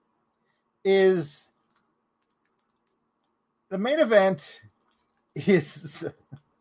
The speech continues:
<laughs> Samoa Joe and Karrion Kross, and this thing could not have gone much worse. I'm sorry. I love Samoa Joe. He walks down to the ring, and I'm all about it. I love this dude. He's like,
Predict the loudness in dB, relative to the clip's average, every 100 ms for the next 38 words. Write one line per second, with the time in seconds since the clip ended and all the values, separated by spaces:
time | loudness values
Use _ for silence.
0 | _ _ _ _ _ _ _ _ -12 -2
1 | 2 4 4 4 4 2 2 2 0 -4
2 | 2 2 2 -4 -8 -6 0 0 0 0
3 | -2 -2 -4 0 4 4 4 2 0 0
4 | -6 -6 -10 -10 -12 -2 4 4 4 -2
5 | -4 -4 -14 -20 _ -20 _ 2 6 8
6 | 6 4 2 4 4 4 2 2 -4 _
7 | _ 0 6 6 6 4 4 4 2 2
8 | 0 0 2 2 2 6 6 6 4 4
9 | 4 2 0 2 2 2 0 -2 -2 -10
10 | -10 -12 -12 -20 -20